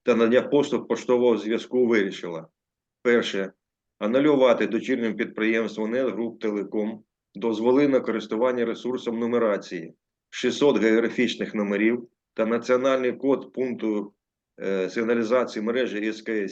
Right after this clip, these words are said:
сім на території міста Івано-Франківськ. Друге, Департаменту електронних комунікацій повідомити Д П "Нетгруп Телеком"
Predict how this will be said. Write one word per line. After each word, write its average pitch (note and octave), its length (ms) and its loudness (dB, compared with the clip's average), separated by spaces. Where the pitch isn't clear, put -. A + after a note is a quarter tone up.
сім B2+ 360 -8
на A2+ 120 -4
території G#2+ 640 2
міста A#2+ 400 -2
Івано-Франківськ. A2 1120 -6
Друге, A2+ 360 4
Департаменту A2+ 720 2
електронних G#2+ 460 -2
комунікацій G#2 640 -2
повідомити A#2+ 760 0
Д G#2 140 -4
П G#2 180 -2
"Нетгруп G2 440 -6
Телеком" G#2+ 500 -2